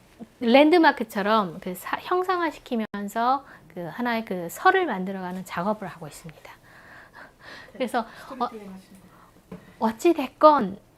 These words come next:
Speaker 1: 신라계 도레인이니까로 <laughs> 전하고 있으니까. 이 스님이 나이가 많이 들었는데, 이 스님이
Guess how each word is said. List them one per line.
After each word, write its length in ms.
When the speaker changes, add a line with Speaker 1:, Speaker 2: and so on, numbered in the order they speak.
Speaker 1:
신라계 520
도레인이니까로 1400
<laughs> 40
전하고 400
있으니까. 500
이 320
스님이 680
나이가 420
많이 320
들었는데, 680
이 120
스님이 640